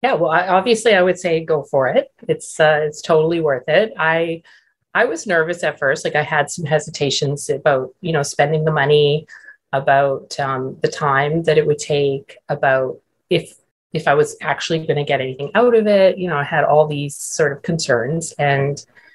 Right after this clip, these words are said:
it was a bit of a leap of faith, but, um, you know, I'd been listening to your podcast and I already knew I loved your, your attitude and your, um, just approach to things. It seemed really refreshing to me and, and different. And, um,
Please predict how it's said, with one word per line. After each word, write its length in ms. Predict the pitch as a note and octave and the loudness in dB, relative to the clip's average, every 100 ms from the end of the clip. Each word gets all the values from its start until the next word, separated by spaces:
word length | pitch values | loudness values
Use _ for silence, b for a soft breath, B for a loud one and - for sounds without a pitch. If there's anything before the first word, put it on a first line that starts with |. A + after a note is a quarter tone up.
| b b b _ - | b b b _ -2
it 60 | |
was 160 | F3 E3 | 0 0
a 20 | |
bit 160 | E3+ E3+ | 4 6
of 80 | E3 | 6
a 60 | |
leap 240 | E3 D#3+ D#3+ | 4 0 -6
of 120 | D#3+ | -6
faith, 400 | D#3 C3+ A#3+ - - | -4 -2 -2 -6 0
but, 400 | D3+ C#3+ - D3+ | 0 0 -6 -4
um, 480 | C#3 C#3 B2+ C#3 - _ b b b b | -4 -4 -8 -10 -14 _ b b b b
you 80 | F#3+ | 0
know, 60 | C#3 | 2
I'd 160 | C3+ | 2
been 160 | E3 D3+ | 2 2
listening 300 | D#3 - D#3+ | 0 0 -4
to 80 | - | -2
your 120 | D#3+ | -2
podcast 600 | D#3+ C#3+ D#3 C#3+ C#3+ - | -2 -4 -2 -2 -2 -4
and 80 | C#3+ | -2
I 60 | |
already 240 | C#3+ D3 D3 | 0 -2 0
knew 420 | C#3+ D3 D3 D3 | 2 4 4 4
I 180 | C#3 C#3 | 2 2
loved 360 | C#3+ C#3 - | 4 2 2
your, 440 | D3 C#3+ C#3+ F3 - - | 2 2 2 -2 -6 -2
your 320 | D3+ C#3+ G3 - - - - | -2 -2 -6 -16 -20 -16 -4
attitude 540 | F3 F#3 F#3 F3+ E3+ | 0 0 0 0 2
and 140 | D3 C#3+ | 2 2
your, 400 | C#3 C#3 C#3 C#3 | 2 4 4 4
um, 400 | C3+ C3+ D#3 - | 2 -2 -10 -4
just 300 | F3+ - - | -4 -2 -4
approach 480 | - - D3 G3+ - | -4 4 4 4 -2
to 80 | |
things. 300 | G#3 G3+ A#3 | 0 2 4
It 200 | F3 D#3 | 4 2
seemed 320 | - - D#3+ D#3+ | -2 -4 -2 2
really 240 | D3+ D3 | 4 4
refreshing 560 | D#3 D3 D3 - D#3+ D#3+ | 2 0 -2 0 0 0
to 140 | E3 | 2
me 220 | D#3 E3+ | 4 4
and, 260 | D#3 C#3+ - B B B B - | 4 0 -6 B B B B -2
and 160 | D#3 | 0
different. 560 | D3+ C#3 - D#3 F3+ F#3+ | 2 0 4 2 2 2
And, 400 | D#3 D3 D3+ C#3+ | -2 0 -2 0
um, 520 | D3 C#3+ C#3+ C#3+ D3 | 0 2 0 -2 -4